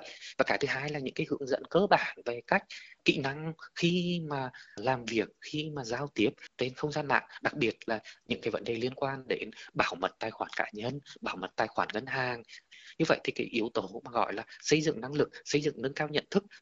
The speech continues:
cho người dùng, đặc biệt là nhóm người dùng lớn tuổi, rồi là nhóm các cơ quan tổ chức là một cái vấn đề mà rất là lớn và cần phải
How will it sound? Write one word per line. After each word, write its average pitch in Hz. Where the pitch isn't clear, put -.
cho 147
người 139
dùng, 147
đặc -
biệt 123
là 117
nhóm 107
người 135
dùng 123
lớn 98
tuổi, 117
rồi 117
là 117
nhóm 95
các -
cơ 127
quan -
tổ -
chức -
là 120
một 101
cái 95
vấn 107
đề 123
mà 110
rất 151
là 139
lớn 196
và 143
cần 123
phải 90